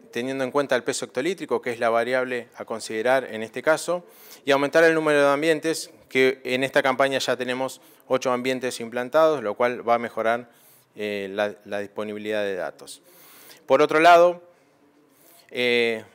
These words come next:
hay ciertas restricciones a, a, a, a un carryover de semilla, digamos, que fue, que era destinada al mercado forrajero, básicamente rechazado, no solamente forrajero, sino cervecero, por, eh, la presencia de DON,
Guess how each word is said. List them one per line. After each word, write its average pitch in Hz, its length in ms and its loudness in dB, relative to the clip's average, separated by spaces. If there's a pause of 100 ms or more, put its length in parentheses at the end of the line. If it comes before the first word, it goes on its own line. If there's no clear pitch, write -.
(180)
hay 131 160 2
ciertas 143 340 2
restricciones 180 840 0 (160)
a, 110 480 -2
a, 98 680 -10 (100)
a, 120 80 -18
a 110 40 -10
un 110 480 -14 (320)
carryover 120 600 4
de 110 200 2
semilla, 123 680 -2
digamos, 117 340 -6
que 107 120 -10
fue, 120 360 -2 (420)
que 113 100 -6
era 117 140 -2
destinada 113 560 -4 (280)
al 110 100 -4
mercado 117 340 0
forrajero, 131 480 -2
básicamente 120 580 -2
rechazado, 117 680 -4 (500)
no 113 140 -8
solamente 120 460 -2
forrajero, 110 580 -8
sino 110 180 -10
cervecero, 117 520 -4
por, 107 320 -4
eh, 98 260 -12
la 98 120 -6
presencia 113 420 -8
de 110 60 -2
DON, 147 340 -2